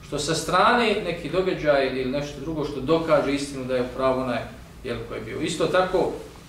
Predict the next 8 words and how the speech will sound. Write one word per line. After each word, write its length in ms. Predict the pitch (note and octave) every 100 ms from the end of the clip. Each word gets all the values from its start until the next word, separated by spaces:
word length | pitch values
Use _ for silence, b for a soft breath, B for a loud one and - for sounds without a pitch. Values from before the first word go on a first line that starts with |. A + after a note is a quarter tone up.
| -
običaj, 680 | E3+ F#3+ D3+ - C3+ B2 -
iz 80 | -
ovog 180 | F3+ D3+
hadisa 560 | C#3+ D3+ F3 - E3 D3
možemo 280 | E3 D3+ C3+
zaključiti 540 | C#3 - C#3+ D#3+ D#3
da 120 | C#3 C3 -
postoje 280 | D#3 D#3+